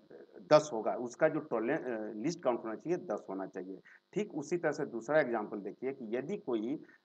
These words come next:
अ, डायमेंशन का टॉलरेंस दस micron है तो जो gauge या आप equipment select करेंगे वह वन माइक्रोन tolerance का होना चाहिए। इसे हम टेन to वन रूल भी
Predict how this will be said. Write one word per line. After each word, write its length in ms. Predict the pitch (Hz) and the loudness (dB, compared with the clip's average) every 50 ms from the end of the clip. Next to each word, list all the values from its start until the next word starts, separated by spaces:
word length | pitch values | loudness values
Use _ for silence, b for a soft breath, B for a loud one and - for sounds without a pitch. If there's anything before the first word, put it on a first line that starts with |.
| - | -8
अ, 40 | 110 | -4
डायमेंशन 760 | 107 104 101 98 98 104 107 113 127 143 156 - - 185 180 | -4 -2 -2 -2 -2 -2 0 2 2 0 0 2 0 0 2
का 140 | 170 147 123 | 4 4 4
टॉलरेंस 540 | - - - 110 107 110 120 131 131 120 - - - 127 | 2 4 -2 -2 0 2 0 0 0 -2 -6 -4 2 4
दस 180 | 131 - 127 139 | 4 4 4 -2
micron 480 | 123 120 113 - - 101 104 101 98 | -2 -2 -2 -2 -4 -4 -4 -4 -4
है 140 | 101 113 123 | -4 -4 -4
तो 140 | 123 - 113 | -4 -6 -8
जो 200 | 101 113 123 117 | -6 -4 -6 -6
gauge 500 | 98 95 104 117 139 165 180 175 175 - - | -6 -6 -4 0 4 4 4 2 0 -6 -6
या 200 | 107 107 117 117 | -2 0 2 2
आप 260 | - - 104 - - 117 | 2 0 -2 -2 -4 -8
equipment 520 | 113 - 113 104 - - 120 139 143 143 | -8 -8 -8 -10 -8 -4 -2 -2 -2 -2
select 420 | - - 104 107 127 160 165 - | -4 -8 -6 -2 -2 -4 -4 -2
करेंगे 440 | - 110 107 101 98 98 113 131 156 - B B B B - | -2 -2 -2 -2 -4 -4 -4 -4 -4 -6 B B B B -2
वह 320 | 123 135 131 - - - - | 2 2 2 2 0 -2 -12
वन 260 | 107 104 117 143 160 | -6 0 2 4 4
माइक्रोन 540 | 160 135 123 120 117 113 - 107 123 139 139 | 4 2 2 -2 -4 -4 -4 -2 0 0 0
tolerance 400 | 139 - 104 101 101 107 107 104 | 0 -2 -4 -4 -4 -6 -8 -4
का 260 | - 147 170 214 B B B B _ _ - | 2 2 2 2 B B B B _ _ -6
होना 220 | 107 113 117 113 107 | -2 0 2 2 0
चाहिए। 260 | 110 101 95 98 98 | 0 -4 -6 -6 -6
इसे 360 | - - - 117 - 165 165 | -6 -8 -10 -8 -4 -2 0
हम 160 | 151 160 160 | 0 0 -2
टेन 320 | 160 - - 127 135 131 120 | -4 -2 0 0 0 0 -2
to 100 | - 151 | -4 -4
वन 300 | 147 131 123 123 120 113 | -4 -4 -2 -2 -4 -4
रूल 260 | 110 113 117 113 107 | -2 -2 -4 -4 -2
भी 140 | 107 147 | 2 2